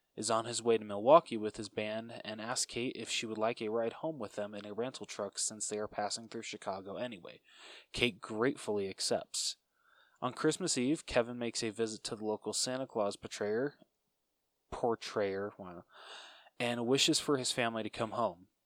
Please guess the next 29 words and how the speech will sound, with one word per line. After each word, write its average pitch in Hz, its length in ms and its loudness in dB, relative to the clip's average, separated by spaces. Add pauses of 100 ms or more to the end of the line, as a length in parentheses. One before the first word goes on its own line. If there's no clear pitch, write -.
(180)
He 131 120 2
later 139 280 8
discovers 127 560 2
Harry 123 260 2
and 123 100 -6
Marv 113 300 0
plotting 120 340 2
to 117 120 -8
rob 113 320 2
his 117 180 -4
home 117 320 -4
later 120 340 2
that 127 220 4
night 110 340 -4
and 113 140 -8
eventually 113 460 -4
ends 117 300 -8
up 110 200 -4
in 104 80 -6
the 104 80 -6
local 110 300 -6
church - 460 -4 (280)
where 107 140 6
he 107 120 2
again 107 360 2
meets 104 240 -4
Old 107 260 -2
Man 104 200 -4
Marley. 90 480 -6